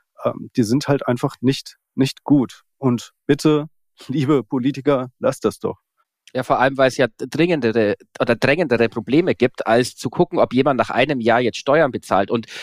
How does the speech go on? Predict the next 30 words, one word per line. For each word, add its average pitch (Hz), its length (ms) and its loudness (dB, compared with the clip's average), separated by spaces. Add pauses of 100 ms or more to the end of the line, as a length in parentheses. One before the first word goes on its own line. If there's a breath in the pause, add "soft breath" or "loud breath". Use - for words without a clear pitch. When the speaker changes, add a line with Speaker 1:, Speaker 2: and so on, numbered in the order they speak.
(140 loud breath)
Speaker 2:
im 135 100 2
Übrigen, 185 500 2
du 143 120 0
hattest 156 240 -2
die 131 80 -6
Grünen 196 260 -4
gesagt, 160 380 2
jetzt 131 160 -6
nehmen 147 140 0
wir 147 80 0
mal 131 160 2
die 127 80 -4
Grünen 165 320 -4
kurz - 260 -2
raus. 135 240 2
Die - 140 -2
S 131 120 -2
P 123 120 -2
D 139 180 0
hat 139 160 -2
das 131 120 -4
vor 123 120 -4
zwei, 131 220 2
drei 120 160 2
Jahren 113 240 2
auch 120 100 -4
schon 127 140 -8
versucht - 340 -8
bei 117 100 2
Gold. 123 360 0